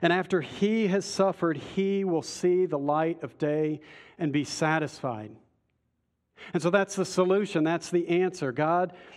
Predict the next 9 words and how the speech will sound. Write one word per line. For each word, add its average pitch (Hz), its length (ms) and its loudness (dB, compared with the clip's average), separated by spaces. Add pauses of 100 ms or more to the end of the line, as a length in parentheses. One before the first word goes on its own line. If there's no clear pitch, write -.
(260)
has 190 420 0
to, 185 220 0 (220)
has 185 240 2
to 180 120 0
pour 202 500 0
out 180 280 0
his 156 240 -2 (300)
righteous 175 760 0
justice 165 720 -2